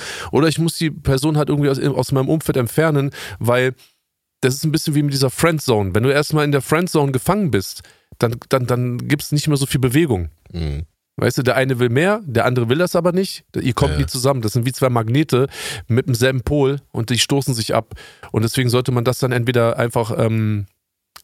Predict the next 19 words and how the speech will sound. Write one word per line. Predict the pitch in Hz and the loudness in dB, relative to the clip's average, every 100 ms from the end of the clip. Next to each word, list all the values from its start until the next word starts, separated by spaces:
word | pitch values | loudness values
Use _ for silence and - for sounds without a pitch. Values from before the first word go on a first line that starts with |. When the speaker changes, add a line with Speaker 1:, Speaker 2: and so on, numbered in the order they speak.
| _ _ | _ _
Speaker 1:
direkt | - 127 131 | 0 2 2
beenden | - 123 131 160 170 | 0 0 0 0 0
oder | - 127 147 190 233 _ _ _ _ _ _ _ _ - - | 2 2 2 0 -2 _ _ _ _ _ _ _ _ -20 -2
man | 113 113 | -2 0
traut | 127 151 | 0 0
sich | - 160 - - - - | 2 0 -2 -10 -14 -4
und | - 147 | 0 2
wird | 143 139 - | 0 0 -2
entweder | 135 131 120 | 0 2 2
enttäuscht, | 107 131 135 135 - - - - | 2 2 2 0 -4 -10 -18 -4
belogen, | 113 120 147 147 151 127 | 0 4 4 2 0 -2
betrogen, | 113 143 147 147 147 135 - | 0 0 2 2 0 -2 -4
bestohlen, | - - 139 151 147 131 | -4 0 2 2 2 0
was | 123 | 0
auch | 117 | 0
immer | 139 160 156 | 0 2 2
so | 135 | 0
passieren | 139 139 - 143 | -2 -2 0 0
kann. | 131 131 131 | 2 2 0